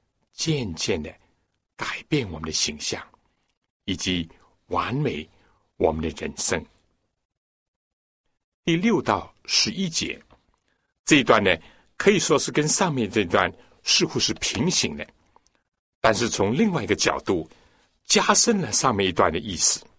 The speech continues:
第六节说：“因我们还软弱的时候，基督就按所定的日期为罪人死。为义人死是少有的，为人人死或者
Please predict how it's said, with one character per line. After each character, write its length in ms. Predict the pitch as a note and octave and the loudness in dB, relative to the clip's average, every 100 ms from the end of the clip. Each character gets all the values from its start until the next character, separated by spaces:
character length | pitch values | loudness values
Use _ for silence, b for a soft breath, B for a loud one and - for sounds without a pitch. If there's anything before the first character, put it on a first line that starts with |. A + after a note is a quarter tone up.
| _ _ _ _ _ _ _ _ _ _ - | _ _ _ _ _ _ _ _ _ _ -2
第 100 | F#2+ | 0
六 160 | F#2+ | 0
节 140 | E2 D#2+ | 0 -4
说 360 | - E2 E2 - _ _ _ _ _ _ _ | -2 -4 -4 -10 _ _ _ _ _ _ _
：“因 180 | - F#3 | -2 0
我 100 | B2 | 0
们 180 | F2 F#2+ | -4 -6
还 240 | - A2+ C#3 | -2 -2 0
软 240 | A#2 - F#2 | -2 -6 -2
弱 160 | C3+ | -2
的 80 | F#2+ | -2
时 160 | - - | -6 -2
候， 240 | D#2+ E2 - b b b b b _ | -4 -4 -16 b b b b b _
基 240 | - G#2+ G#2+ | -4 -2 0
督 160 | A#2 | 2
就 160 | A2 A2 | 2 0
按 300 | A2 F2+ E2+ | -2 -4 -4
所 340 | - - F#2 F2+ | -4 -2 0 0
定 220 | F3+ C#3 | -2 -4
的 100 | G2 | -6
日 220 | B2+ B2 | -6 -6
期 420 | - - - D#2+ - _ _ _ _ _ _ | -2 -4 -4 -10 -18 _ _ _ _ _ _
为 180 | A#2+ F#2 | -6 -6
罪 280 | - G#3+ D3+ | -4 -2 -2
人 180 | D#2+ D#2+ | -4 -4
死。 340 | F#2+ - - - _ _ _ _ _ _ _ _ _ _ | -2 0 -2 -10 _ _ _ _ _ _ _ _ _ _
为 120 | C3 | 2
义 180 | A#3 A3 | 2 2
人 220 | C#3 G#2+ C#3 | 4 2 2
死 180 | - | 0
是 140 | G2+ B2 | 0 0
少 260 | - G2 | 4 4
有 160 | C#3 D#2 | 4 0
的， 160 | E2 - b b b b | -4 -10 b b b b
为 140 | C3 G2 | 4 4
人 260 | F2+ A2+ | 4 4
人 220 | E3 G#2+ | 2 0
死 360 | C3 - - - _ _ _ _ | 0 -2 -4 -10 _ _ _ _
或 240 | - D3 | 2 4
者 140 | - | 4